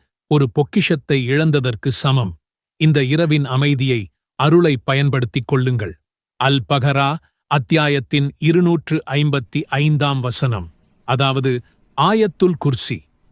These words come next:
இது குர்ஆனின் மிகப்பெரிய பாதுகாப்பு சாவி என்றால் மிகையில்லை.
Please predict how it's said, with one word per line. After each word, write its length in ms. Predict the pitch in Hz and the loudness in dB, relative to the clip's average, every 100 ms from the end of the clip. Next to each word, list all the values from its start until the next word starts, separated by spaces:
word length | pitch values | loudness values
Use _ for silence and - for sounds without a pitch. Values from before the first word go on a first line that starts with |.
| _ _ | _ _
இது 220 | - 170 175 | -2 2 2
குர்ஆனின் 480 | 156 151 147 147 131 | 2 2 2 0 -2
மிகப்பெரிய 760 | 107 139 143 147 - 139 139 113 | -2 -2 0 -2 -4 -2 -2 -4
பாதுகாப்பு 640 | 131 135 135 135 120 131 | -2 -2 0 -2 -4 -6
சாவி 440 | - 143 143 135 135 | -4 -2 -2 -2 -2
என்றால் 460 | 127 123 117 120 - | -2 -2 -2 -4 -6
மிகையில்லை. 600 | 143 127 147 117 98 | -2 0 0 -2 -6